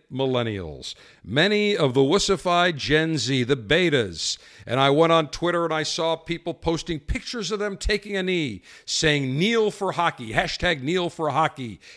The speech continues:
hashtag Black Lives Matter." "If the players won't kneel, I will," said one person. Another guy sitting outside, "If the league won't do it, I will." Another person says, "Today, as we hockey fans need to kneel for hockey. If we really want hockey for everyone to be true,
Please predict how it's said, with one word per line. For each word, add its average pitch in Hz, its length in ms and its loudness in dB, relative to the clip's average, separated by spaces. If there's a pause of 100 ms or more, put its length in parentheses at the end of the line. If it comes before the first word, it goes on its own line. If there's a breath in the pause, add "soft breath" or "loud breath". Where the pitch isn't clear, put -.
hashtag 160 520 -4
Black 160 280 -4
Lives 151 360 2
Matter." 123 400 0 (220 loud breath)
"If 156 140 8
the 160 100 0
players 233 540 2
won't 220 320 -2
kneel, 226 420 2 (240 loud breath)
I 220 240 4
will," 175 380 6
said 147 260 0
one 135 300 0
person. 127 520 0 (220 loud breath)
Another 220 260 4
guy 165 260 4
sitting 202 360 2
outside, 175 640 2
"If 147 120 0
the 151 100 0
league 196 300 -2
won't 175 340 0
do 226 180 4
it, 214 100 4 (300 loud breath)
I 196 240 2
will." 147 580 6 (340 soft breath)
Another 175 360 4
person 170 420 -2
says, 175 380 0
"Today, 180 480 0
as 123 120 -2
we 165 140 -4
hockey 165 340 -2
fans 165 480 -4 (220 loud breath)
need 151 260 -4
to 127 120 -2
kneel 180 320 0
for 160 220 0
hockey. 170 360 0
If 151 100 -8
we 165 80 0
really 220 300 -2
want 196 280 0
hockey 196 360 -2
for 175 260 -4
everyone 214 440 0
to 190 80 -2
be 190 120 -6
true, 220 400 -2